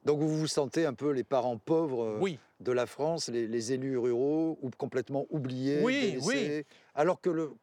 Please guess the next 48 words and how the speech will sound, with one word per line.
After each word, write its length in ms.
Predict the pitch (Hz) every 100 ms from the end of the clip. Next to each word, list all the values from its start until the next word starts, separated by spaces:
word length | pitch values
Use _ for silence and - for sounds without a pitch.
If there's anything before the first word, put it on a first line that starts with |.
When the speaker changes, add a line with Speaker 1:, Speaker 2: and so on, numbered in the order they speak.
| -
Speaker 1:
on 120 | 120
a 60 | 135
souvent 260 | - 156
le 80 | 156
mot 140 | 143 131
patrimoine 800 | - 147 156 143 147 147 131 101 _ _ _ _
à 40 | 107
la 100 | 131
bouche. 340 | 240 214 - 92
Speaker 2:
Voilà. 240 | 170 185 - _ _ _ _ _ _ _ _
Speaker 1:
Hein, 60 | 110
euh, 260 | 135 120 107
Speaker 2:
Vous 40 |
voulez 140 | 147 196
que 60 |
je 40 | 190
vous 60 |
parle 120 | 208 220
du 40 |
patrimoine 340 | 208 226 240
rapidement ? 300 | 220 208 220 233
Speaker 1:
ah, 60 |
ça 120 | 269
serait 140 | 123 127
pas 140 | 151
mal, 220 | 180 196
ouais. 120 | 147 151
Speaker 2:
Alors, 400 | 202 196 147 - - - - - 156
pour 160 | - 233
moi, 420 | 240 214 175 123 -
laïque, 440 | 143 185 220 - 269 262
donc, 420 | 151 180 147 -
euh, 100 | 143 120
formé 320 | - 233 190
à 60 | 185
l'école 180 | 160 170
normale, 420 | 151 190 226 277 - -
je 140 | 135 240
me 100 | 240
suis 240 | - 190
quand 240 | - 196
même 60 | 165
battu 500 | 147 196 - 208 285 _ - - _
pour 360 | - 254 - -
réunir 600 | - - - 262 269 277
mon 100 | 220
quartier 360 | 202 208 - 233
ici 300 | 220 - 220